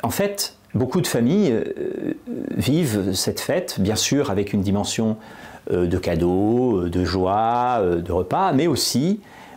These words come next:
de foi et de prière toute simple. On, on parle beaucoup de la représentation des minorités dans les médias,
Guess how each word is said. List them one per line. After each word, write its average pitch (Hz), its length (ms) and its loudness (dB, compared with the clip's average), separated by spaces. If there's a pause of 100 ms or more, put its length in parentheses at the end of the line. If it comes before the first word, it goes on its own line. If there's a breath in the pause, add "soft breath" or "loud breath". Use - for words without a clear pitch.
(140 loud breath)
de 95 140 0
foi 143 400 0
et 143 40 0
de 113 80 0
prière 131 560 0
toute - 160 -6
simple. 104 340 -2 (920 loud breath)
On, - 180 -4
on 139 60 0
parle 175 180 2
beaucoup 175 280 2
de 135 100 2
la 120 100 2
représentation 123 720 0
des 117 140 2
minorités 127 640 2
dans 95 420 -2
les 90 160 2
médias, 87 300 0